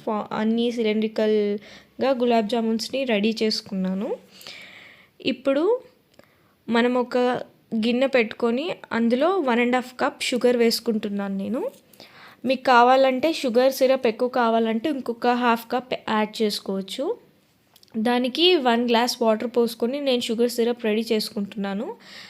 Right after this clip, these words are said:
అది బాగా బాయిల్ అయ్యి కన్సిస్టెంట్, వన్ స్ట్రింగ్ కన్సిస్టెన్సీకి దగ్గరగా ఉన్నప్పుడు నేను ఒక నాలుగు ఇలాచీలని షుగర్తో పాటు దంచి వేశాను.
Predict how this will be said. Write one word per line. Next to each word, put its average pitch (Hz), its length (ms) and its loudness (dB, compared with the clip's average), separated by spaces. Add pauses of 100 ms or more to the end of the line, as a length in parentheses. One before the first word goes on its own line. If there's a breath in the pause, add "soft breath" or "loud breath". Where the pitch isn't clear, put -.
(180 loud breath)
అది 233 200 0
బాగా 220 380 2
బాయిల్ 233 460 4
అయ్యి 277 580 0 (240)
కన్సిస్టెంట్, 240 560 -2 (160)
వన్ 233 240 0
స్ట్రింగ్ 277 360 -4
కన్సిస్టెన్సీకి 247 960 -2
దగ్గరగా 226 560 0
ఉన్నప్పుడు 220 580 -2 (640 loud breath)
నేను 262 280 2
ఒక 269 320 0
నాలుగు 240 420 4
ఇలాచీలని 254 800 0
షుగర్తో 254 440 2
పాటు 233 300 0
దంచి 220 420 0
వేశాను. 220 640 -2